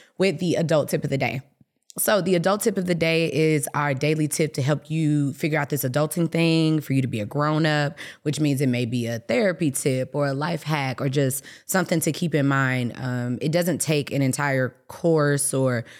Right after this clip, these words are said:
you don't have to do a big thing every day to feel like you're becoming better or learning something more. Um, it could just be a quote or a little teaser here and there. So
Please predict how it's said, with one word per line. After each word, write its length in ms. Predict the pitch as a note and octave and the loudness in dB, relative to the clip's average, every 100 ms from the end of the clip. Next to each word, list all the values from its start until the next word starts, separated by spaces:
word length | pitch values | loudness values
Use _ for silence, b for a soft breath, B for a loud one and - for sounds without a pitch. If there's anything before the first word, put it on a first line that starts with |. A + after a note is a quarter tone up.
| B - | B -2
you 60 | |
don't 80 | G#3 | 0
have 80 | F3+ | 2
to 100 | D#3+ | 2
do 160 | D#3 | 4
a 40 | C#3 | 2
big 240 | D3 - | 0 0
thing 200 | D3 C3 | 2 2
every 220 | B2+ C3 | 2 0
day 340 | G2+ B2 A2 F#2+ | 0 -2 -4 -2
to 80 | B2+ | -4
feel 240 | - C3 | -2 0
like 260 | C3 A#2+ C3+ | 0 -2 -2
you're 300 | C3 B2+ - - - | -2 -2 -8 -12 -4
becoming 480 | C#3 D#3+ C3 B2+ A2+ | -2 0 0 0 0
better 360 | B2+ B2 B2 | 0 0 -2
or 140 | A2+ B2 | -2 -2
learning 360 | A#2+ B2 A#2 | -2 -2 -4
something 340 | - A#2 A#2 A2+ | -4 -6 -4 -4
more. 320 | A2+ G#2 C3 B B B D3 | -4 -8 -12 B B B -2
Um, 580 | D3+ C3 A2+ G#2 C3 D3+ _ | 0 0 -4 -6 -6 -8 _
it 100 | D#3+ | -4
could 100 | D3+ | 0
just 280 | C#3 C3+ D3 | 0 -2 -4
be 140 | D3 D#3 | -4 -4
a 40 | |
quote 340 | - F#3 C3+ - | -4 -2 -2 -2
or 320 | B2 A#2 B2 _ _ | -2 -2 -6 _ _
a 60 | C#3+ | -2
little 140 | C#3+ | -2
teaser 320 | C3+ C3+ A2 A2+ | 0 0 0 0
here 160 | A#2 | -2
and 80 | G#2+ | -4
there. 160 | F#2+ C3 | -6 -4
So 320 | - G3+ | 0 2